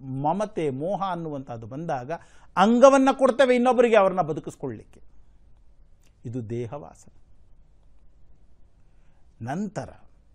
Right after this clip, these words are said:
ಶಾಸ್ತ್ರವಾಸನ. ಅದೇ ಬಹಳ ಸೊಗಸಾದ ಒಂದು ದೃಷ್ಟಾಂತವನ್ನು ಕೊಡ್ತಾರೆ. ಒಬ್ಬ ಋಷಿ, ಅವನಿಗೆ ಅಧ್ಯಯನ ಮಾಡಬೇಕು, ಅಧ್ಯಯನ ಮಾಡಬೇಕು ಅಂತ ಆಸೆ. ಅಧ್ಯಯನ ಮಾಡ್ತಾನೆ, ನೂರು ವರ್ಷ ಅಧ್ಯಯನ ಮಾಡ್ತಾನೆ.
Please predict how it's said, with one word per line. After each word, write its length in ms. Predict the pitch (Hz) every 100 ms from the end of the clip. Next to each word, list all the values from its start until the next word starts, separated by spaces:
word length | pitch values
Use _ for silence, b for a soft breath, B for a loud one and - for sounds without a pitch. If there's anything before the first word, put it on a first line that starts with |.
| _ - - - - - - _ - -
ಶಾಸ್ತ್ರವಾಸನ. 960 | - 127 147 - - 185 139 113 - 95 - - - - _ _ - _ 110
ಅದೇ 500 | 143 185 226 214 -
ಬಹಳ 200 | 113 160
ಸೊಗಸಾದ 460 | - 143 156 180 190
ಒಂದು 280 | 143 160
ದೃಷ್ಟಾಂತವನ್ನು 640 | 139 127 151 160 165 160 156
ಕೊಡ್ತಾರೆ. 380 | 156 - 143 - - -
ಒಬ್ಬ 200 | 135 139
ಋಷಿ, 480 | 214 254 302 262 - - - -
ಅವನಿಗೆ 420 | 165 170 185 233 b b
ಅಧ್ಯಯನ 360 | 165 156 196 226
ಮಾಡಬೇಕು, 440 | 220 214 220 214 214
ಅಧ್ಯಯನ 340 | 165 190 233 214
ಮಾಡಬೇಕು 400 | 214 220 208 220
ಅಂತ 160 | 220 226
ಆಸೆ. 320 | 233 185 - - - - - - - - - - -
ಅಧ್ಯಯನ 340 | 175 170 214 233
ಮಾಡ್ತಾನೆ, 460 | 214 214 208 220 165 - - - 180
ನೂರು 420 | 208 247 254 240
ವರ್ಷ 240 | 220 - 247
ಅಧ್ಯಯನ 320 | 185 214 226
ಮಾಡ್ತಾನೆ. 560 | 220 208 190 214 -